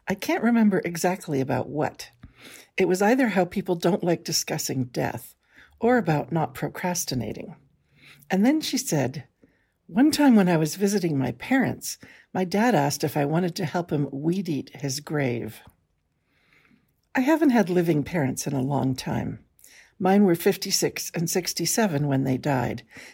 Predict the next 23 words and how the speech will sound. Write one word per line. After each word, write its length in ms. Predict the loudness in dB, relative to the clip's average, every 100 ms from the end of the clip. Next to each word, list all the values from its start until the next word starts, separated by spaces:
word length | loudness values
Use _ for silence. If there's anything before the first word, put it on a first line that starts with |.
| -4
and 140 | 0
never 200 | 2 2
talked 320 | -2 -2 -4 -4
to 80 |
us 140 | -4 -2
about 260 | -2 -2
their 120 | -2 0
burial 460 | 0 2 0 -2
plans. 640 | -6 -8 -6 -8 -10 -12 -16 _ _ -20 -14 -6
We 120 | -2
took 200 | 0 0
it 80 | 4
on 160 | 4
ourselves 480 | 4 2 2 2 0
to 100 | -4
scatter 400 | -4 -2 0 0
my 160 | -2 -2
dad's 380 | -2 -2 -4 -4
ashes 420 | -4 -4 -6 -8
all 240 | -2 -2 0
over 180 | -2 -6
the 100 | -10
country. 560 | -8 -8 -8 -10 -12